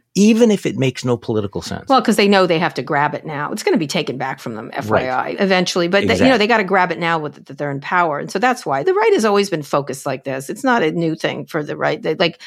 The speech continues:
Speaker 2: "Let's grab all we can now and take stuff back that we got, and then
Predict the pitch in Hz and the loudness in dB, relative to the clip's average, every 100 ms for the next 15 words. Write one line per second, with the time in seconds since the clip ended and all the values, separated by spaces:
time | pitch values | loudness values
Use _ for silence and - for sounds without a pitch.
0 | - 214 226 - 202 185 175 180 262 262 | -4 0 0 2 4 4 4 4 2 0
1 | 240 185 170 160 160 160 170 156 - 185 | 0 2 2 2 2 0 -4 -8 -4 -4
2 | - - 180 - - 143 165 - 180 - | -6 -2 0 0 0 0 0 -2 -12 -8
3 | 147 143 143 190 - 175 160 160 156 | -6 -2 2 2 0 -2 0 0 -2